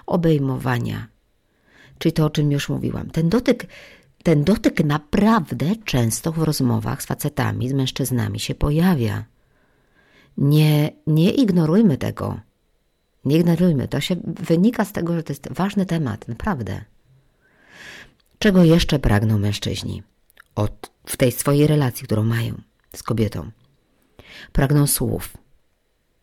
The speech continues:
Słów docenienia. Słów zachwytu. Słów dostrzeżenia. Starań,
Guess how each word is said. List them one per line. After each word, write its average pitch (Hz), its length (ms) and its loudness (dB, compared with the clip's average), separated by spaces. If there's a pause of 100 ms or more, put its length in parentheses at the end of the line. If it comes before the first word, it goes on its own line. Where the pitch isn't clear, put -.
(440)
Słów 180 400 2
docenienia. 117 680 0 (1080)
Słów 175 400 2
zachwytu. 165 720 -2 (1300)
Słów 185 460 0
dostrzeżenia. 131 1000 -2 (1080)
Starań, 127 520 -4